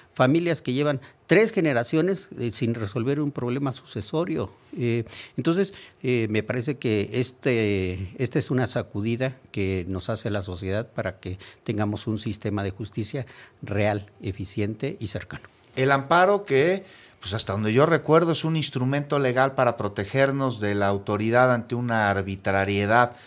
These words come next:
Speaker 2: cometida por ella, ¿se ha convertido en lugar de eso en una carta blanca de la impunidad para quienes pueden pagarlo?
Speaker 1: Así es, porque ¿quién, quién puede pagar un abogado amparista en materia penal o en materia fiscal o en cualquier,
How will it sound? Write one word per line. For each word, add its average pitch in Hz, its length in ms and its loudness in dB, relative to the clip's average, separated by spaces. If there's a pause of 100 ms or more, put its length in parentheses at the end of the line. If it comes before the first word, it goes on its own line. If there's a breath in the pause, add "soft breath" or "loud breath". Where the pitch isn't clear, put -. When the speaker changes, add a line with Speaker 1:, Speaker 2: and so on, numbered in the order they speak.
(260 loud breath)
Speaker 2:
cometida 110 460 2
por 123 160 2
ella, 123 240 2 (280 loud breath)
¿se - 120 0
ha 123 80 0
convertido 127 340 0
en 127 60 2
lugar 120 280 4
de 120 100 2
eso 120 320 -2
en 107 100 -4
una 113 220 -2
carta 110 320 -2
blanca 104 460 -2
de 90 160 -4
la 85 260 -4
impunidad 90 680 -2
para 87 360 -4
quienes 82 340 -8
pueden 98 160 -6
pagarlo? 87 320 -6 (240)
Speaker 1:
Así 208 320 -2
es, 190 120 -2
porque 156 480 0
¿quién, 180 280 2
quién 185 200 0
puede 180 140 0
pagar 170 300 4
un 165 160 2
abogado 151 720 4
amparista 143 720 2
en 123 80 0
materia 131 580 0
penal 127 440 0
o 117 40 -2
en 113 100 -2
materia 113 420 -2
fiscal 127 500 0
o 117 60 -2
en 110 80 -6
cualquier, 120 420 -4